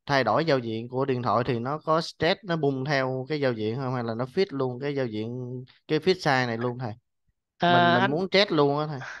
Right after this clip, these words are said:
Speaker 2: anh, ờ, anh đặt cái này á, thì nó, anh, anh gắn cái này thì nó fix nè.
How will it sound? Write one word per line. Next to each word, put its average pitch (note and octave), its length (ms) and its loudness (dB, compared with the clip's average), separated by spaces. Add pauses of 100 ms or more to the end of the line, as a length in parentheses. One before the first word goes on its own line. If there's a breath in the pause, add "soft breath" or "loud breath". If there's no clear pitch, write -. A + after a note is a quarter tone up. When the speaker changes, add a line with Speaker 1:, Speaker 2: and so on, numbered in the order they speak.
(560 loud breath)
Speaker 2:
anh, F#3 320 0
ờ, F3 540 6
anh F3 220 0
đặt D#3 220 0
cái G3 100 4
này D3 280 4
á, F3 240 2
thì C#3 340 -2
nó, F3+ 300 4
anh, E3+ 300 -4
anh E3 180 -8
gắn F3+ 260 0
cái B3+ 60 0
này C#3+ 160 2
thì C#3 80 -2
nó E3 100 2
fix A3 200 2
nè. D3 120 -2